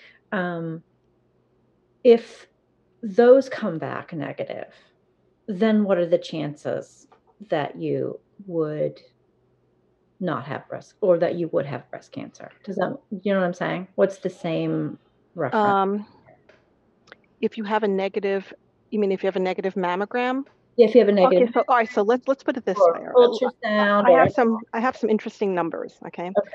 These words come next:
Speaker 2: So let's say that I screen one thousand women, all right? And I use what they, we're supposed to use, the mammogram. But we're not even using the, the two D, three D combo, not the tomo, but the regular mammogram, right?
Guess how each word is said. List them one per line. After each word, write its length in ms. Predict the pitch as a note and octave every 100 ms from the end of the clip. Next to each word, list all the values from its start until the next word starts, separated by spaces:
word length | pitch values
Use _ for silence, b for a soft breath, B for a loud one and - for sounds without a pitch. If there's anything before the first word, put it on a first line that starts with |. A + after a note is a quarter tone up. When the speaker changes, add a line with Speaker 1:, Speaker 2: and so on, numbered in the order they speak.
| B B B
Speaker 2:
So 280 | _ - A3
let's 260 | G#3+ C4+ -
say 240 | - D4
that 220 | C4+ G#3 F#3+
I 140 | F#3
screen 500 | - - G3 F#3+ F#3
one 160 | F#3+ G3+
thousand 520 | G3+ F#3 F3+ G3 E3+
women, 320 | D3 A#2+ D#3 _ _ _ _ _ _ _
all 120 | F3+
right? 260 | E3+ F3+ G3+ -
And 160 | G3
I 60 | F#3+
use 340 | F#3 G3 G3+ -
what 140 | F#3+
they, 100 | -
we're 160 | F#3 F#3
supposed 320 | - G3 -
to 40 |
use, 200 | F3+ E3+
the 80 | -
mammogram. 600 | F#3 F3 E3+ - A#2 - _ b _
But 60 | G#3+
we're 100 | A3+
not 180 | C#4+
even 220 | D#4 C#4+ B3
using 240 | A#3+ G#3+
the, 120 | F#3+ _ _ _ _ _
the 100 | G3 -
two 260 | - - G#3+
D, 160 | G#3 G3
three 280 | - F#3
D 140 | F#3 F3
combo, 440 | - F3+ F3 -
not 200 | D#3+ F#3+
the 80 | -
tomo, 400 | - A3+ G#3 E3
but 140 | E3+ -
the 100 | E3+
regular 440 | F3 F3+ G3+ G3
mammogram, 500 | F3+ E3 E3+ - -
right? 280 | - F3 G3